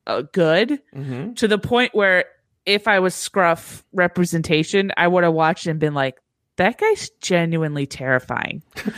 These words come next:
Speaker 2: Oh, no, no, no.
Speaker 1: Like,
Speaker 2: He's,
Speaker 1: it
Speaker 2: he's not a bad actor, actually. He's actually a pretty good actor.
Speaker 1: No, that's what I'm saying. It's like, I think if it had been more campy,
Speaker 2: Mm-hmm.
Speaker 1: I think he would have, it would have been better because it would have been like, "Oh, yeah, it's obviously a joke." But legitimately, there were a couple of times I saw it where I was like,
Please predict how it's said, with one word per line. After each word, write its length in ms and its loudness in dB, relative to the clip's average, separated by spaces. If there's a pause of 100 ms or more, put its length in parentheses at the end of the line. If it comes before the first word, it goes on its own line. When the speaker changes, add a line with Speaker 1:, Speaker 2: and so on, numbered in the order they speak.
(120)
Speaker 2:
Oh, 120 2
no, 140 -2
no, 100 -4
no. 20 -
Speaker 1:
Like, 220 2
Speaker 2:
He's, 320 0
Speaker 1:
it 80 4
Speaker 2:
he's 140 0
not 160 -2
a 40 -2
bad 220 0
actor, 300 -2
actually. 320 -8
He's 100 -2
actually 220 -6
a 40 -6
pretty 260 -4
good 160 0
actor. 400 -2
Speaker 1:
No, 180 2
that's 240 0
what 80 2
I'm 80 0
saying. 320 0
It's 160 -2
like, 180 0
I 140 2
think 240 -2
if 100 -2
it 120 2
had 180 0
been 160 0
more 180 -2
campy, 840 -4
Speaker 2:
Mm-hmm. 460 -10
Speaker 1:
I 120 2
think 240 0
he 160 0
would 180 0
have, 180 -2
it 100 0
would 140 0
have 100 0
been 200 -2
better 400 0
because 480 -2
it 100 2
would 140 4
have 100 0
been 160 0
like, 260 0
"Oh, 340 2
yeah, 240 2
it's 100 -4
obviously 460 0
a 80 2
joke." 420 -2
But 180 0
legitimately, 880 0
there 200 0
were 160 0
a 40 -4
couple 380 -2
of 80 0
times 500 0
I 200 2
saw 300 2
it 60 -2
where 100 2
I 80 4
was 160 0
like, 220 2